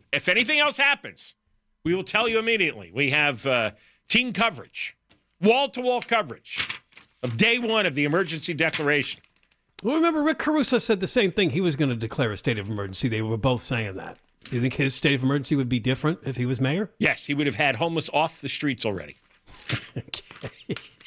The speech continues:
Speaker 1: At least five guys he would have taken out.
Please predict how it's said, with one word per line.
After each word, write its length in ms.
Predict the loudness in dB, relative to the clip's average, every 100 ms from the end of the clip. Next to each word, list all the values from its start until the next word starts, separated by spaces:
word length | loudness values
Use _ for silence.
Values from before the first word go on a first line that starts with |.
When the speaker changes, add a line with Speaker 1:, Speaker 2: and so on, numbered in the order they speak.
| -16 -14 -14 -16 -18 -20 _ -20 -16 -4 -4 -4 -18 -16
Speaker 1:
At 100 | -2
least 220 | 2 2 2
five 320 | 2 2 2
guys 260 | 0 0 -2
he 60 |
would 120 | -4
have 80 | -4
taken 280 | -2 -2 0
out. 200 | -2 -4